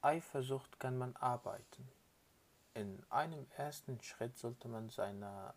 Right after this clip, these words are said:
Eifersucht akzeptieren. Obwohl man sich dafür schämt und es am liebsten nicht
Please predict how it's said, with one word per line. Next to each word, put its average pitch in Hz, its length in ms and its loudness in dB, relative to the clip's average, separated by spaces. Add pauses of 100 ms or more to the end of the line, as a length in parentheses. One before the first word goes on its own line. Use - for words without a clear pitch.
(140)
Eifersucht 127 840 -2
akzeptieren. 95 1000 -4 (1300)
Obwohl 131 440 2
man 175 220 0
sich - 600 -2
dafür 117 420 4
schämt 143 640 2
und 101 460 -2
es - 260 -6
am 110 160 -2
liebsten 139 680 -2
nicht 139 220 -4